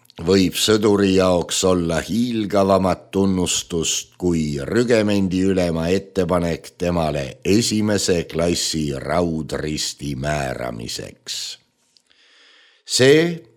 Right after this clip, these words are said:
dokument kõlab järgmiselt. Kapral, vabatahtlik Hitler Adolf, kolmas kompanii. Hitler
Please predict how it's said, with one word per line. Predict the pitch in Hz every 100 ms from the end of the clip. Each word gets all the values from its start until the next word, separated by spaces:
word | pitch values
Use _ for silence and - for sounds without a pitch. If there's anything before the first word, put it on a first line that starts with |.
| -
dokument | - 120 123 123 117 117 117 -
kõlab | - 87 95 87 82 - _
järgmiselt. | 67 87 90 80 - 69 65 65 57 - _ _ - - _ _ _ _ _ _ _ _ _ _ _ _ _ _ _ _ _ _ _ _ _ _ _ _ _ _ _ _ _ _ -
Kapral, | 120 127 - 131 139 135 - - -
vabatahtlik | - 78 78 80 82 - 80 80 - -
Hitler | - 117 120 - 113 113 110 - _ -
Adolf, | 95 92 78 64 - - _
kolmas | _ 101 123 113 117 117 -
kompanii. | - 95 85 - 73 65 - - _ _ _ - - - - -
Hitler | - 127 123 - 127 123 120 123